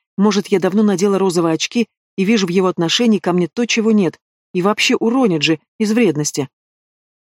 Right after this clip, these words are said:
Но я должна потыкать в мягкое брюшко, потому что не только мне должно быть несладко от всего происходящего. «Так легко отправишь меня к другому мужику?» Продолжаю.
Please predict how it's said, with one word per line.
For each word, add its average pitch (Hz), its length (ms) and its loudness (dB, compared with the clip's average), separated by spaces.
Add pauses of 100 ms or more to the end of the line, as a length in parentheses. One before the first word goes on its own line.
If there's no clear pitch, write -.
(140)
Но 185 60 0
я 185 140 2
должна 175 300 0
потыкать 226 480 -4
в 180 40 0
мягкое 170 340 -2
брюшко, 156 480 -2 (320)
потому 165 280 -2
что - 140 -4
не 165 140 0
только 180 260 -2
мне 170 240 0
должно 147 320 -2
быть 151 160 -4
несладко 165 540 -4
от 139 80 -8
всего 147 260 -6
происходящего. 143 800 -8 (640)
«Так 220 200 -2
легко 208 260 -2
отправишь 196 460 -2
меня 175 160 0
к 156 80 -8
другому 175 400 0
мужику?» 160 520 -4 (400)
Продолжаю. 156 580 -4